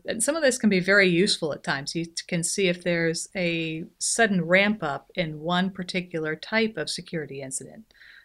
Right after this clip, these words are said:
It might indicate that there's some new bit of malware floating through the system or something in that type of line.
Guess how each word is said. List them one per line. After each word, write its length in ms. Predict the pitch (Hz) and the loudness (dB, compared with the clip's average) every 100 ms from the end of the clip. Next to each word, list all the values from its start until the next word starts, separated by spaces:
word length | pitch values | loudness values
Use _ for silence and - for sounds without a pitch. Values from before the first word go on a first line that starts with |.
| - | -12
It 140 | 156 | -8
might 260 | 156 160 156 | -4 -4 -4
indicate 480 | 151 160 180 156 - | -6 -6 -4 -4 -4
that 140 | 160 | -10
there's 680 | 165 156 156 156 - - - - | -6 -6 -4 -4 -4 -6 -8 -8
some 440 | - 165 156 156 | -6 -4 -6 -6
new 200 | 156 165 | -4 -4
bit 200 | 165 160 | -2 -2
of 100 | 165 | -4
malware 640 | 156 170 175 160 151 156 | -2 -2 0 -2 -4 -6
floating 400 | 160 160 156 156 | -8 -6 -6 -6
through 220 | 165 156 147 | -8 -8 -6
the 80 | |
system 440 | 143 170 156 - 165 | -6 -6 -8 -6 -6
or 60 | |
something 360 | 170 180 175 156 | -4 -6 -6 -10
in 80 | 151 | -8
that 220 | 170 175 | -8 -8
type 220 | 165 147 | -10 -12
of 60 | 143 | -12
line. 400 | 139 139 - | -14 -16 -18